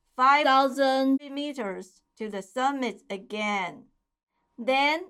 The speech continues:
at such a terrible time, he ran into some communication problems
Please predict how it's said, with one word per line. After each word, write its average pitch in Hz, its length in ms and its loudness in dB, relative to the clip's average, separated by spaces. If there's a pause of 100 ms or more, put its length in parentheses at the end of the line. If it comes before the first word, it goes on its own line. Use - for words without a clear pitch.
(180)
at 226 140 -2
such 285 400 -2
a 247 80 -2
terrible 285 640 0
time, 285 480 -6 (500)
he 226 100 -4
ran 262 260 0
into 302 340 -6
some 247 340 -4
communication 240 920 -8
problems 302 800 -6